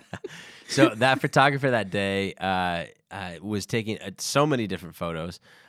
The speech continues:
uh, but he would, he would do the whole, like, ten photos within a second type thing, and so it'd be like, brrrr, you know, like, that kind of thing. And, uh, he had a s-,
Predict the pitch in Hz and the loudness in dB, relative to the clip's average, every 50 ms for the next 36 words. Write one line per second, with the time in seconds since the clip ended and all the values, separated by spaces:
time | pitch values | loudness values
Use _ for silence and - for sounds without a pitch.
0 | _ _ _ 98 101 98 95 113 110 113 127 123 117 - - - 95 120 120 117 | _ _ _ -6 -6 -2 -2 -2 0 2 2 0 0 -2 -4 -4 -2 0 0 0
1 | 113 98 - 117 127 131 123 123 117 101 107 113 113 110 107 - 95 92 90 - | -2 -2 -2 -2 0 0 2 0 0 0 0 -2 -2 -4 -4 -6 -6 -6 -6 -6
2 | - _ _ _ _ _ _ _ _ _ _ _ _ _ _ _ - - 131 131 | -10 _ _ _ _ _ _ _ _ _ _ _ _ _ _ _ -4 -2 -2 0
3 | 123 - 123 117 120 123 123 123 123 117 - - - 104 101 - - 107 98 - | 0 2 2 2 4 2 2 2 0 -2 -4 -6 -6 -6 -6 -2 -2 -2 -2 -2
4 | - 113 104 104 - 120 - - - 123 110 92 - 127 120 127 135 131 - _ | -2 -4 -2 -2 -4 -6 -8 -6 -4 -4 -4 -2 -2 -2 -2 -2 -4 -6 -10 _
5 | _ _ _ 107 107 110 - 101 - 117 104 101 98 101 101 98 - _ - 127 | _ _ _ -4 -4 -4 -6 -4 -4 -4 -4 -4 -4 -4 -6 -6 -8 _ -6 -6
6 | 127 123 120 117 117 117 120 117 - 120 117 117 107 104 101 98 110 104 - 117 | -4 -4 -4 -4 -4 -6 -6 -6 -4 -2 0 0 0 -2 -2 -4 -6 -4 -4 -2
7 | 104 98 - 95 87 90 90 - _ - - - _ _ _ - 110 113 110 107 | -4 -2 -4 -6 -6 -8 -10 -14 _ -20 -20 -20 _ _ _ -6 -4 -2 -2 -2
8 | 104 107 104 110 104 98 98 92 - - - - 113 117 120 117 107 98 - _ | -2 -2 -2 -2 0 0 0 -2 -4 -6 -8 -6 -2 0 0 0 -2 -4 -8 _
9 | - 98 104 - - - | -8 -6 -4 -4 -6 -6